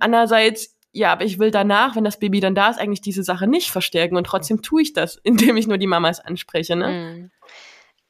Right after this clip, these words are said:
Speaker 2: Ähm, ich, du hast ja sehr schön den Teufelskreis des Gender-Marketings gerade beschrieben. <laughs> Äh, muss ich das nicht mehr machen?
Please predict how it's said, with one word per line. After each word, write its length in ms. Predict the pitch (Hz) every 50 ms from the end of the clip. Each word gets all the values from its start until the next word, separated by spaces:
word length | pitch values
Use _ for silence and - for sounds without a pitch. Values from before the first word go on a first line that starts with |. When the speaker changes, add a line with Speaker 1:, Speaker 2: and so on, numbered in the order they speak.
| _ - -
Speaker 2:
Ähm, 460 | 185 180 175 170 170 165 165 165 160
ich, 280 | - - - - - -
du 140 | - 180 180
hast 180 | 190 185 -
ja 100 | 185 175
sehr 180 | 156 170 175 180
schön 200 | - - 202 190
den 140 | 175 165 160
Teufelskreis 640 | - - 170 170 190 175 - - - 180 170 170 -
des 120 | 180 - -
Gender-Marketings 760 | 160 170 180 180 185 180 185 180 - - - 190 190 - -
gerade 280 | - 180 180 185 180
beschrieben. 640 | 180 - 185 - - - 196 190 196 220 226 226 208 -
<laughs> 60 | - 240 202 - - 240 220 339 381 370 311 - 392 359 294 - _ -
Äh, 160 | 190 196 185
muss 200 | 185 180 185 -
ich 140 | - 185 -
das 200 | - 214 - -
nicht 160 | 220 214 -
mehr 160 | 233 226 226
machen? 420 | 220 220 226 247 240 294 277 302